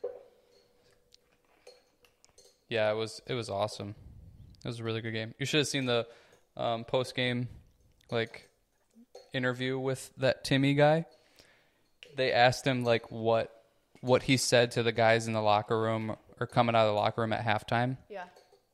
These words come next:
Speaker 1: And, uh, <laughs> he was, like, trying to explain it, and it was so, like, he was censoring himself. 'Cause you, you could, he'd be
Speaker 2: Sure.
Speaker 1: like, "I was gonna, you know, I said, like,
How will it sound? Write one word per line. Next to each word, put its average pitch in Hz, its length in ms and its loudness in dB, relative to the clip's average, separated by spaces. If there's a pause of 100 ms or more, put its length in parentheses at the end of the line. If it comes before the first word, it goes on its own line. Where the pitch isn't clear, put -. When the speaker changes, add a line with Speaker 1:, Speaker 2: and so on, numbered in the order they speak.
(140)
Speaker 1:
And, 107 460 -4
uh, 101 260 0 (540)
<laughs> - 460 -20 (340)
he 143 140 -6
was, 135 200 -10
like, - 360 -4 (640)
trying 135 220 4
to 135 100 8
explain 117 500 2
it, 139 140 -2 (180)
and 127 100 4
it 120 100 6
was 117 200 2
so, 113 380 6
like, 107 260 2 (240)
he 127 120 0
was 120 140 2
censoring 117 420 2
himself. 127 480 -2 (500)
'Cause 117 160 0
you, 117 80 2 (100)
you 139 140 2
could, - 140 4
he'd 131 80 0
be 131 40 6
Speaker 2:
Sure. 160 240 12
Speaker 1:
like, 120 160 6
"I 131 100 8
was 135 200 4
gonna, 147 340 2
you 127 120 0
know, 120 60 4
I 120 120 6
said, 143 360 6
like, 123 220 4